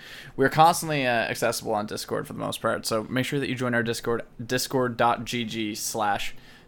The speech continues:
defend the house. Once again, thanks everyone for, uh, an incredible month of May. Future's looking bright.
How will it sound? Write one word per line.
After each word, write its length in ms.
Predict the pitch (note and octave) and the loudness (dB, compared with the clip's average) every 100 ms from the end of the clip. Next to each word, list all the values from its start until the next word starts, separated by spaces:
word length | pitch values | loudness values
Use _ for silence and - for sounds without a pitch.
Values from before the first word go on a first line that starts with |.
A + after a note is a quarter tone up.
| - | -8
defend 480 | A2+ - A2+ A2 - | -6 2 2 2 -4
the 140 | - | -6
house. 520 | - A#2 A#2 A2 - - | -2 2 2 0 -4 -8
Once 200 | - B2 | -4 -4
again, 240 | A#2 A#2+ A2+ | 0 0 2
thanks 280 | A2 A2+ F#2+ | 0 0 -2
everyone 360 | G#2+ A2 G#2 | -2 -2 -4
for, 400 | - - F#2 F2 | -4 -4 -2 -2
uh, 80 | - - | -4 -4
an 100 | A2 | -4
incredible 420 | A#2 - D3+ D3 | 0 4 4 4
month 220 | B2 A2+ A2+ | 2 2 0
of 40 | |
May. 300 | A2 G#2+ G#2+ - - - - - | -2 -2 -4 -6 -16 -20 -20 -18
Future's 360 | - E3 D3+ C#3+ | 6 6 6 4
looking 240 | C#3+ A#2+ | 6 6
bright. 340 | A2+ A2 A2+ | 6 6 4